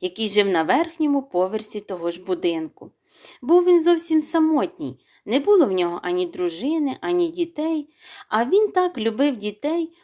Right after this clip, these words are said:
умів розповідати їм такі чудові казки та історії, що просто диво. "Ну от, поп'єш чайку, а там, мабуть, і казку послухаєш", сказала мати. "Ех, якби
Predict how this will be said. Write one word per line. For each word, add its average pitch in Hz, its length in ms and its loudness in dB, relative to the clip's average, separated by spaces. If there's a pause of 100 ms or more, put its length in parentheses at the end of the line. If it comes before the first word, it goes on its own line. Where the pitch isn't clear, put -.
(120)
умів 359 320 4
розповідати 277 760 -2
їм 202 200 -4
такі 170 360 -4
чудові 277 420 0
казки 220 400 -6
та 214 120 -6
історії, 185 720 -4 (120)
що - 260 -6
просто 240 600 -4
диво. 170 640 -2 (600)
"Ну 339 420 4
от, 302 120 0 (380)
поп'єш 247 440 -2
чайку, 339 560 -2 (240)
а 196 100 -2
там, 427 260 0
мабуть, 208 340 0
і 170 120 -10
казку 302 520 -4
послухаєш", 226 920 -4 (200)
сказала 190 600 -6
мати. 233 480 -6 (680)
"Ех, 339 440 4
якби 233 380 2